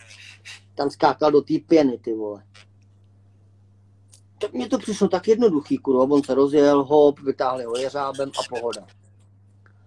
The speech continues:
Pavel Poláček, no, Polášek, měl v Chabařovicích něco podobného. Takže tam pojedeme. Tak on to tam jakoby hupnul,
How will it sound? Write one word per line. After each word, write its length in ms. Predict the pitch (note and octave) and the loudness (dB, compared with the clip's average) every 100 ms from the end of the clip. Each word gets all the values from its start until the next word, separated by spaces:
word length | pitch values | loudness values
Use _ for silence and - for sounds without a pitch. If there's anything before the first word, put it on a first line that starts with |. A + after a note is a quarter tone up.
| _ _ | _ _
Pavel 340 | - D3 D3+ D3+ | 2 2 4 0
Poláček, 800 | D3 C#3+ B2 A#2+ - B2+ B2 - | -2 -2 -2 -6 -10 -10 -10 -10
no, 140 | B2+ A2 | -12 -8
Polášek, 640 | B2 A#2 - B2+ B2 - - - - | -6 -6 -8 -10 -10 -12 -20 -20 -6
měl 380 | C#3+ C#3 C3 B2+ - _ _ _ _ | -2 0 0 -2 -4 _ _ _ _
v 260 | - - - | -20 -18 -12
Chabařovicích 880 | - D#3+ E3 D3 C3+ A#2+ - B2 - | -2 0 2 0 -2 -2 -10 -12 -4
něco 240 | C#3 E3+ | 0 0
podobného. 720 | D3 D#3 C3+ B2 A2+ G#2 G2 - _ _ _ _ _ _ _ _ _ _ _ _ - _ _ _ | 2 4 4 2 -8 -8 -14 -18 _ _ _ _ _ _ _ _ _ _ _ _ -20 _ _ _
Takže 240 | - C#3+ D#3 | -4 -2 0
tam 220 | D#3+ D#3 | 0 0
pojedeme. 540 | C3+ B2+ A#2 G2+ F#2 - _ _ _ _ _ _ _ _ - | 0 0 -2 -8 -14 -20 _ _ _ _ _ _ _ _ -8
Tak 160 | C#3 | -2
on 140 | C#3+ C#3+ | 2 2
to 100 | C3 | 2
tam 160 | A#2 | -4
jakoby 300 | A2 A2 G2+ G#2+ | -6 -6 -6 -2
hupnul, 760 | C3 D#3+ F3 E3+ E3 D#3+ D#3 | -2 2 4 6 6 4 2